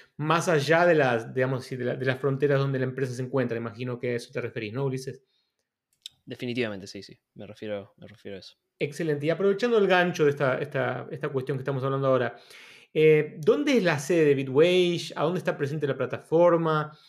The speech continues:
Speaker 1: ¿A dónde están los clientes de Bitwage? ¿Cuáles son los principales países o regiones donde Bitwage, eh, actúa o es fuerte en este momento? Eh, a ver si me pueden contar un poquito sobre, sobre cómo está distribuido eso geográficamente, digamos, a pesar de que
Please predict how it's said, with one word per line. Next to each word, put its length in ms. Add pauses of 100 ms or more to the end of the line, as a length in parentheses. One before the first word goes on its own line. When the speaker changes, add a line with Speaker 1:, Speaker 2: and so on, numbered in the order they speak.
(380)
Speaker 1:
¿A 140
dónde 260
están 580 (100)
los 300
clientes 480
de 60
Bitwage? 720 (160)
¿Cuáles 240
son 100
los 100
principales 800
países 460
o 60
regiones 500
donde 200
Bitwage, 480 (380)
eh, 180
actúa 440
o 120
es 160
fuerte 320
en 60
este 160
momento? 600 (260)
Eh, 100
a 60
ver 100
si 80
me 80
pueden 220
contar 260
un 80
poquito 340
sobre, 520 (200)
sobre 240
cómo 200
está 120
distribuido 640
eso 240
geográficamente, 840
digamos, 340
a 80
pesar 260
de 100
que 240